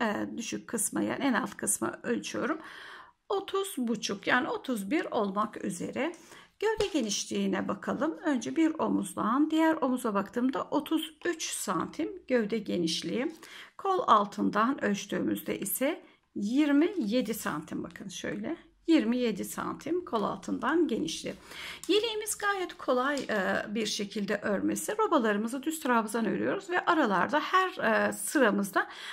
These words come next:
düzenli artışlarımızı yapıyoruz. Düzenli artışlarımızı yaptıktan sonra robamızı bitirmeden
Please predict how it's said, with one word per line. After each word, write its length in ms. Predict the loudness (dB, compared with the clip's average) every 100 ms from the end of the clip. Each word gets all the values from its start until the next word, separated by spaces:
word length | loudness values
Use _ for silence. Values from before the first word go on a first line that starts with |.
| -14 -8 2
düzenli 540 | 6 6 6 4 4
artışlarımızı 840 | 8 8 6 -4 -2 -2 0 -2 0
yapıyoruz. 500 | 0 2 -2 -2 -8
Düzenli 360 | -4 0 6
artışlarımızı 680 | 6 6 2 0 0 0 2
yaptıktan 480 | 0 0 -4 2 2
sonra 340 | 2 0 0
robamızı 460 | 2 4 4 4 2
bitirmeden 600 | 0 2 4 4 4 2